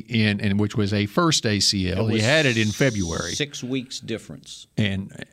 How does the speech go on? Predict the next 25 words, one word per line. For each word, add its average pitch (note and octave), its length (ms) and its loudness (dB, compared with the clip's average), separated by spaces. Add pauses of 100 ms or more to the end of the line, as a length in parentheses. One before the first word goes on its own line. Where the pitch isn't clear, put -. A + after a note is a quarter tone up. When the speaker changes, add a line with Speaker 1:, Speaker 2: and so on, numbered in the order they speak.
Speaker 1:
and, A2 420 0
but A#2+ 140 2
he B2 80 4
had B2+ 120 4
his D3 120 2
surgery C#3+ 400 4
in D3 80 0
February, A#2+ 720 2
and A2+ 120 2
then A#2+ 160 4
he, B2 260 2 (100)
sort A2+ 160 2
of F#2+ 60 -2
the G#2 80 0
timeline G#2+ 680 2
on G2+ 180 0
it, A#2 140 0 (460)
and G#2 320 2
he A2+ 100 4
was G#2+ 160 2
playing A#2+ 360 2
in G#2+ 100 2
a G#2 60 2
game G#2+ 440 2
in G2+ 240 2